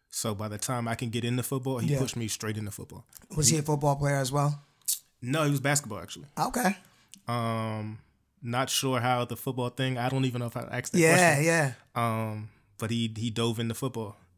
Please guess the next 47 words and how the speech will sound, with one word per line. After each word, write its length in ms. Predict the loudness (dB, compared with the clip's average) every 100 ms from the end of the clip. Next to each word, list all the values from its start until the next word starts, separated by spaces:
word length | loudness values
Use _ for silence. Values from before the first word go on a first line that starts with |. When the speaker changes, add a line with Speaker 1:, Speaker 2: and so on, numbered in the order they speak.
| _ -8
Speaker 1:
He 120 | -6
pushed 260 | -2 -2
me 80 | -2
into 120 | -4
football. 300 | -4 -6 -8 -16 _ -6
Speaker 2:
Okay. 200 | -4 -4 -4
Speaker 1:
Um, 320 | -2 -2 -2
wanted 160 | -2 0
me 80 | -2
to 60 |
be 80 | -4
the 100 | -6
quarterback, 360 | -4 -4 -4 -8
wanted 460 | -2 -2 0 -2 -2
me 160 | -4
to 140 | -4 -6
be 120 | -8
a 60 |
quarterback. 460 | -8 -10 -10 -12 -16 _ _ _ _ -2
Um, 400 | 0 0 -2 2
and 100 | 4
I 40 |
did 160 | 6 6
basketball 380 | 4 4 -2
too, 220 | -2 -2 -6 -10
but 360 | -4 -2 -2 -6
he 200 | -8 -4
really, 480 | 0 2 2 0 -2 -2
I 80 | -2
felt 240 | 0 -2
like 100 | -2
he 60 | -2
was 120 | -2
really 180 | -6 -4
pushing 260 | -6 -6
football, 340 | -8 -10 -12 -20 _ -20 -20 -20 -6
um, 600 | -4 -2 -4 -6 -8 -12 -18 _ _ -8
with 180 | -6
me 200 | -2 -2 -4
at 80 |
least. 280 | -10 -16 -18 _ _ _ _ _ -4
And, 720 | -2 0 -2 -2 -4 -4 -8 -12 _ _ _ _ _ _ _ _ _ -6
you 80 |
know, 140 | -6 -6
played 360 | -2 0 0
basketball, 440 | 0 -2 -2 -2 -2
football 720 | -2 -4 -2 -2 -2 -2